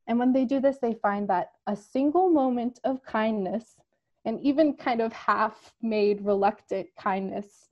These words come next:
to be honest, outweighs years of horrific sin.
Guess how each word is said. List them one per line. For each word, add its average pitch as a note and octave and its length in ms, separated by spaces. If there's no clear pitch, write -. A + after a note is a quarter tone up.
to A#3+ 80
be G3+ 160
honest, G3 600
outweighs A3 880
years A3 600
of A3+ 200
horrific C4 560
sin. A3 440